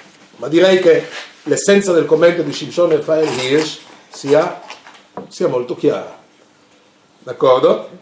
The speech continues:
Quindi esiste, è, è, c'è questa duplicità delle, dell'estetica e del, e dell'etica.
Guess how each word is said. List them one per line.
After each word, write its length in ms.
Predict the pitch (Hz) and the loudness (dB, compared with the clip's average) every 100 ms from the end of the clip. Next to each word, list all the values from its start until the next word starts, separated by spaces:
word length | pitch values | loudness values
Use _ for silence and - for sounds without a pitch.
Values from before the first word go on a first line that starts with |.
| - - | -18 -6
Quindi 260 | 196 190 | -4 -2
esiste, 520 | 160 143 180 - - - | -2 -2 -4 -8 -10 -4
è, 280 | 180 185 - | 0 -2 -4
è, 960 | 160 151 147 143 139 135 127 127 127 - _ _ _ _ | -4 -2 -2 -4 -6 -8 -6 -6 -8 -14 _ _ _ _
c'è 180 | - 208 | -2 0
questa 240 | - - | -2 -4
duplicità 640 | 160 180 180 151 185 160 180 | -2 -4 -4 -10 -2 -2 2
delle, 460 | 165 151 151 160 | 2 4 2 0
dell'estetica 800 | 147 151 151 - 220 226 185 175 175 | -2 0 0 2 2 2 -2 -8 -6
e 140 | 143 | 0
del, 380 | 147 175 214 208 - - - - - - - - - - - - | 4 4 2 -4 -12 -18 -20 -20 -18 -18 -16 -10 -6 -6 -8 -2
e 100 | 160 | 2
dell'etica. 640 | 151 147 - - - - | 4 4 2 -8 -16 -20